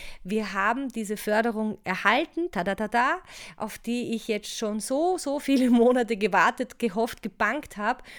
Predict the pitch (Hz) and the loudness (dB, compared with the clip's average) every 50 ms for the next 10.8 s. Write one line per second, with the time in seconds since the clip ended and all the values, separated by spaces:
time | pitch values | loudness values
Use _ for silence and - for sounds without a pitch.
0 | - - - - - - - - 226 226 226 226 233 220 - - - - - 220 | -18 -20 -20 -20 -20 -14 -4 -2 0 2 2 2 0 -2 -2 -4 -6 -2 -2 0
1 | 220 214 220 214 - 226 190 226 202 - 208 202 214 233 220 220 220 175 220 - | 2 2 0 0 -2 -4 -6 -6 -4 -2 0 0 0 0 0 0 -2 -2 -2 0
2 | - 233 - - - 233 233 226 - - - 240 233 220 214 214 214 185 196 214 | 0 -2 -2 0 0 0 0 0 -2 -4 -2 0 0 2 2 0 -2 0 0 2
3 | 202 208 208 196 190 - - - - - 180 190 202 190 185 196 196 202 202 - | 2 2 2 0 -2 -6 -8 -4 -2 0 0 0 0 -2 -2 -2 0 0 0 -2
4 | 220 - 220 226 233 233 - - - - - - 139 156 127 101 - - - - | -4 -2 0 0 0 0 -4 -8 -12 -12 -8 -8 -6 -6 -6 -8 -10 -10 -4 -4
5 | 208 202 - 220 208 208 - - 226 233 262 269 - - 254 226 226 - - - | -4 -2 -2 -4 -4 -4 -2 0 0 0 0 0 -2 -2 -4 -4 -4 -6 -8 -6
6 | 233 226 214 - - 202 196 202 202 - - - - 233 202 208 180 - 202 214 | -6 -4 -4 -4 -2 -2 0 -2 -2 -4 -8 -4 -2 0 0 2 2 4 4 4
7 | 220 226 254 285 - - - - - - - - - - - 214 214 208 202 208 | 2 2 -2 -2 -6 -10 -16 -16 -16 -16 -18 -16 -10 -4 0 2 2 2 2 0
8 | 208 196 196 202 226 233 226 - - - - - - - - - 247 247 196 220 | 0 -2 0 2 4 4 4 4 0 -8 -12 -14 -14 -12 -6 -2 0 2 6 6
9 | 220 233 269 240 - - 220 220 - 226 226 233 - 254 240 240 240 - 214 214 | 6 6 4 0 -2 0 0 2 2 2 0 2 2 2 2 2 2 0 -2 0
10 | 214 214 196 - - - - - 254 247 262 269 302 339 370 | 0 -2 -2 -4 -8 -8 -2 0 2 4 4 4 2 0 -2